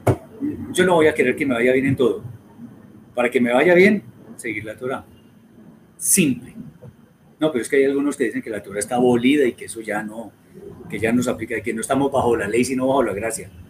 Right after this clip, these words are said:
Qué equivocación tan terrible. Muy bien. Viene ahora otra cosa, que ya lo mencionamos.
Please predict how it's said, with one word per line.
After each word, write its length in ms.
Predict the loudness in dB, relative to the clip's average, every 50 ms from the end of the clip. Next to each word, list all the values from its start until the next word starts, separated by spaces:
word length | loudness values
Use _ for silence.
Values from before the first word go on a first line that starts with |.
| -20 -20 -20 -20 -20 -20 -20 _ _ _ 0
Qué 260 | 4 4 4 6 4
equivocación 600 | 4 4 4 4 4 4 2 0 -2 0 -2 -2
tan 160 | -2 -2 -2 -2
terrible. 320 | -4 -6 -10 -12 -14 _ _ _ _ _ _ _ _ _ _ 6
Muy 140 | 6 8
bien. 240 | 8 8 6 4 0 -8 -16 _ _ _ _ _ _ _ _ _ _ _ _ _ _ _ _ _ _ _ _ _ _ _ _ _ -20 _ _ _ 0
Viene 220 | 4 6 8 8
ahora 480 | 10 10 10 8 8 6 6 2 -2 -6 -14 -18 -16 -6 -2
otra 300 | 0 0 0 0 0 0
cosa, 280 | 0 -2 -2 -4 -8 -10 _ _ _ _ _ _ _ _ _ _ _ _ _ _ _ _ _ _ _ _ _ _ _ _ _ _ _ _ _ _ _ _ _ _ _ _ _ _ _ _ _ _ _ -20 -20 -20 _ -20 -20 -20 -20 -20 -20 -20 -20 _ _ _ _ -20 -10 -6 -4 -4 -4 -6 -14 -18 -20 -12 -6
que 120 | -4 -2
ya 100 | 0 0
lo 100 | 0 2
mencionamos. 580 | 0 0 0 2 4 4 4 2 0 -4 -10